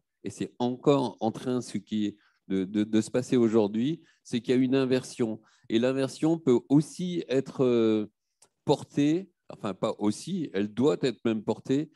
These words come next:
par, euh, le politique. Et le politique a une, euh, une force d'action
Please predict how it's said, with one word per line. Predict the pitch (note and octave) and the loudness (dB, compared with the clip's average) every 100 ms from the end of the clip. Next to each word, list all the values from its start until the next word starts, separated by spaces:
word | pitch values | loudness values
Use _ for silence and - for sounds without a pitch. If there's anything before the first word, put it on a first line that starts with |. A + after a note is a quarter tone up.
| _ _ - | _ _ -4
par, | B2 C#3+ A#2+ | -2 0 0
euh, | A2 A2 G#2+ | 2 2 2
le | A2+ A2+ | 0 0
politique. | C3+ C3 B2+ - A2+ - - | 0 -2 -4 -12 -18 -20 -6
Et | A#2 | 2
le | B2 | 2
politique | A#2+ C#3+ C#3+ F3 E3+ C#3+ | 4 0 -2 -6 -4 0
a | |
une, | B2 B2+ B2+ | 0 0 0
euh, | A#2+ A2+ A2 G#2+ _ _ - | 0 0 0 -4 _ _ -10
une | A#2+ B2 | -8 -4
force | - D#3+ - - - | 0 0 -2 -12 -18
d'action | A#2 C3+ C3 - C#3 C#3+ F3 E3 | -2 -2 -2 -2 2 4 2 -2